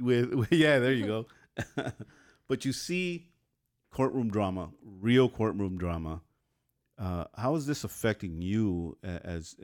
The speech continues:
as you go by case by case? I mean, y-, you're seeing a, a, a <laughs> loose ends from every angle.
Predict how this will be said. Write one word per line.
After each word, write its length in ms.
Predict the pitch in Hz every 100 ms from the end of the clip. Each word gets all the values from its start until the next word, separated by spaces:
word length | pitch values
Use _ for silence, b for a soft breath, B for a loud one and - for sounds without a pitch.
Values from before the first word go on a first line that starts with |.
| 87 78
as 120 | 82
you 60 | 85
go 140 | 101
by 160 | 87 85 -
case 200 | 117 -
by 160 | 78
case? 640 | 78 - 110 78 76 - - _ _ _ _
I 80 | 92
mean, 440 | 87 85 85 85 - _ _
y-, 100 | 107
you're 260 | 123 110 95
seeing 560 | - 123 113 98 92 82 _ _ _ _ _ _
a, 60 | 98
a, 480 | 92 98 90 87 -
a 300 | 87 82 80 - _ _ _ _ _ -
<laughs> 1300 | - - _ _ _ _ _ _ _ _ _ _ _
loose 340 | 113 139 139
ends 440 | 113 92 85 - - _ _ _ -
from 180 | 104
every 260 | 101 95 92
angle. 360 | 98 113 71